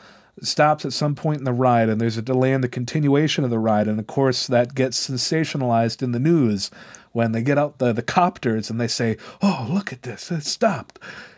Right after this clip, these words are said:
And that's not a great look. So I would have to think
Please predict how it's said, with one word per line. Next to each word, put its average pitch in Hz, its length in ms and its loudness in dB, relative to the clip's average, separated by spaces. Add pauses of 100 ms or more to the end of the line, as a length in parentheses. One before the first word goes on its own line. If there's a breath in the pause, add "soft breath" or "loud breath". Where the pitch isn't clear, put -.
(120 loud breath)
And 147 460 0 (280)
that's 151 480 0
not 165 240 2
a 143 40 2
great 123 260 2
look. 98 420 -6
So 123 380 2 (920)
I 151 140 6
would 160 160 0
have 160 220 2
to 143 100 -2
think 147 400 -2